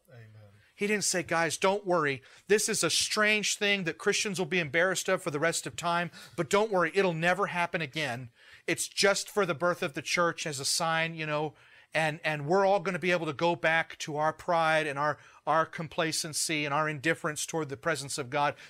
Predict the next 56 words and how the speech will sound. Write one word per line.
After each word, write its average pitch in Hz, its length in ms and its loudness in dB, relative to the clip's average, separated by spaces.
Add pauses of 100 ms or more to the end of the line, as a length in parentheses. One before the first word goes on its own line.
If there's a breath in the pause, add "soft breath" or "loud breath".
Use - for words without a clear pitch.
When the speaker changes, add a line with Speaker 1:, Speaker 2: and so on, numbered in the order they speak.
(120 loud breath)
Speaker 2:
very 190 380 6
soon." 123 460 -2 (340 loud breath)
You 156 120 -4
know, 139 100 -4 (240 soft breath)
what 220 160 4
he 202 60 0
said 147 560 4 (760)
is 160 80 -4
he 165 60 -2
said, 180 180 2
"This 214 220 6
is 165 100 -2
what 180 140 -2
was 143 100 0
spoken 165 380 0
of 131 80 -6
by 139 100 0
the 131 80 -4
prophet 131 320 -6
Joel." - 180 -2 (120 loud breath)
So - 180 6
they 175 100 6
marveled 311 460 4
at 269 80 6
a 269 60 2
sound, 147 500 2
and 160 120 -4
he 214 120 -4
said, 170 320 0 (160 soft breath)
"This 180 160 0
is 160 100 -6
what 160 140 -4
was 143 80 -8
spoken 160 380 -2
of 131 100 -6
by 131 100 0
the 123 60 -6
prophet 123 320 -6
Joel." 165 260 -4 (360 loud breath)
But 196 180 2
the 339 80 0
scripture - 460 4
he 233 100 2
quoted 226 340 2
from 170 200 -6
Joel 214 260 2
said, 175 340 0
"I 185 140 2
will 185 160 2
pour 214 340 0
out 180 220 2
my 165 140 0
spirit 175 560 -2
on 170 260 2 (180)
all 196 640 4
mankind." 185 760 -2